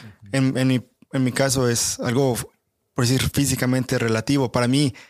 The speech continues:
cuando yo crecí, me acuerdo que mi, mi, mi modelo a seguir era Cuauhtémoc Blanco.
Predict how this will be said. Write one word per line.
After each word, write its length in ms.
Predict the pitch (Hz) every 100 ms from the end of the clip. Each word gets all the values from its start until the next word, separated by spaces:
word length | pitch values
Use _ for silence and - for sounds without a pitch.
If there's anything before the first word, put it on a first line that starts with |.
| _ _ _ _ _
cuando 240 | 139 131
yo 160 | 139 151
crecí, 500 | 139 131 156 151 127
me 80 | 127
acuerdo 680 | - 135 135 139 127 117 - - _ _
que 100 | 143
mi, 180 | 143 135
mi, 420 | 135 135 127 123 123 143
mi 140 | 143
modelo 320 | 135 135 147
a 60 | 156
seguir 220 | 135 143
era 160 | 147 139
Cuauhtémoc 400 | 123 117 139 120
Blanco. 400 | 131 143 123